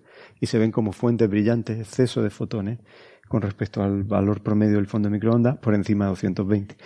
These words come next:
Este experimento tenía una frecuencia doscientos veinte y dos frecuencias por debajo, cien y ciento cincuenta.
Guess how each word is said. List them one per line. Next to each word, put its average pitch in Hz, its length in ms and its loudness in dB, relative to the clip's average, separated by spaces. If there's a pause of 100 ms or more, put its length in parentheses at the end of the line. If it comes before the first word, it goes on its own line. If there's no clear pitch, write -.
(220)
Este 113 160 2
experimento 123 480 4
tenía 101 320 0
una 107 160 -4
frecuencia 117 480 -2
doscientos 110 400 -4
veinte 160 380 -4 (420)
y 131 80 6
dos 123 180 4
frecuencias 104 420 -2
por 101 140 -6
debajo, 95 320 -4
cien 107 220 0
y - 20 -2
ciento 104 260 -4
cincuenta. 98 460 -8